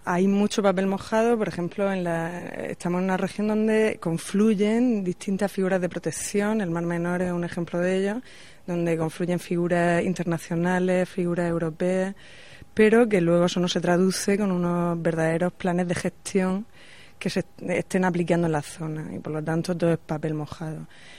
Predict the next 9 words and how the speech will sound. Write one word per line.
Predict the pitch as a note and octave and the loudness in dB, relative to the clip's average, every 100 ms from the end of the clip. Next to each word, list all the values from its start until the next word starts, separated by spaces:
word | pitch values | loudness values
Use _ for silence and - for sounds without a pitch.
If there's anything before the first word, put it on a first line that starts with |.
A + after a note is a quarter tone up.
| - | -6
Luego | - F3+ | -2 0
están | - G3 G#3+ - | 2 2 2 0
el | F3 E3 | 0 0
caso | E3+ F3 F3+ | 0 -2 2
de | E3+ E3+ | 2 2
la, | E3+ E3 E3 D#3+ - - | 4 2 2 0 -4 -8
por | - | -8
ejemplo, | - F3 G3+ | -4 -2 0
el, | F#3+ - F3+ E3+ E3+ E3 E3 | 0 0 0 0 -2 -2 -6